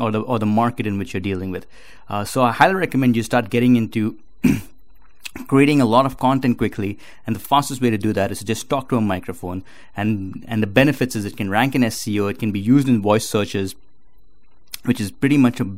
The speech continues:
a, the, the gonna be the, the default standard in which where people are gonna navigate content. Uh, and most importantly, builds your brand awareness. And it's, and, and last but not the least, it's so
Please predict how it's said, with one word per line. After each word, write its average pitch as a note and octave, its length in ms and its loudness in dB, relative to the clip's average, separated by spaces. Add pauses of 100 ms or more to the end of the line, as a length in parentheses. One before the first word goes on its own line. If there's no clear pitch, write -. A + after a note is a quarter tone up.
a, A#2 140 -4
the, G2+ 340 -6 (300)
the G#2 100 -8
gonna A#2 240 0
be A2 240 0
the, G2+ 520 2 (280)
the A2+ 160 -2
default B2 520 0
standard A2+ 360 0
in G#2+ 140 0
which G#2 200 -6
where G#2 120 0
people A2 340 -4
are G2 60 -2
gonna G2+ 200 -2
navigate G#2 600 0 (320)
content. A#2 500 0 (440)
Uh, A2 380 0
and A#2+ 320 2
most B2+ 320 4
importantly, C#3 380 0
builds C3 200 2
your D3 80 0
brand B2 240 0
awareness. F#2 640 -6
And G#2 180 -4
it's, - 300 -8
and, A#2 220 0
and A#2+ 180 0
last G#2+ 260 -2
but C3+ 100 -2
not C3+ 120 0
the A#2+ 80 0
least, B2+ 220 -2
it's A#2+ 100 -6
so D3 240 -2